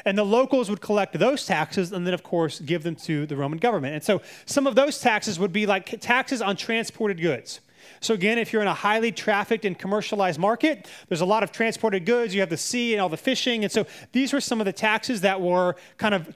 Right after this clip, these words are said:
contracted out to people to collect taxes on. And so Jesus, uh, sees Levi, who is a tax collector. Now, uh, in this region, there's a lot of Jewish people, which means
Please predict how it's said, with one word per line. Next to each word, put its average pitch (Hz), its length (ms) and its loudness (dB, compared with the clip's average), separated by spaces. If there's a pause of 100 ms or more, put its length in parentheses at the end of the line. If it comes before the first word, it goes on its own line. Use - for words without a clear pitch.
(120)
contracted 233 600 0
out 190 300 0
to 240 100 -4
people 202 460 -2 (260)
to 202 380 0 (140)
collect 202 280 0
taxes 262 380 0
on. 113 260 -2
And 170 100 -4
so 220 140 2
Jesus, 233 760 -2 (280)
uh, 202 180 0
sees 262 600 -2
Levi, 185 680 2 (220)
who 233 140 0
is 208 100 2
a 226 60 2
tax 269 340 0
collector. 165 360 -2
Now, 233 380 2 (260)
uh, 196 180 0 (400)
in 175 160 -2
this 254 220 0
region, 214 280 0
there's 196 180 2
a 190 40 2
lot 180 160 2
of 196 100 -2
Jewish 202 300 -2
people, 175 420 -2 (180)
which 202 180 -2
means 185 360 -2